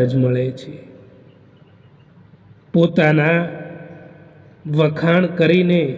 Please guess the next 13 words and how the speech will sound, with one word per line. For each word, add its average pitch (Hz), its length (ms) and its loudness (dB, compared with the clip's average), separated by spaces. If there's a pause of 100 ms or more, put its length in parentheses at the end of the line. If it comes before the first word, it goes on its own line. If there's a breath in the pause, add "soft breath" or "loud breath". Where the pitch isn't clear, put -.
(1400)
ખુશ 262 400 4
રહેતા 165 420 2
શીખી 147 500 -4
લો 135 100 0
સાહેબ. 135 460 -8 (1900)
બાકી 156 540 2
તો 190 80 6 (180)
તમને 170 340 4 (1500)
બદનામ 156 680 4
કરીને 170 520 2 (1080)
મજા 165 380 4
લેવાવાળા 143 840 0
તો 131 100 -4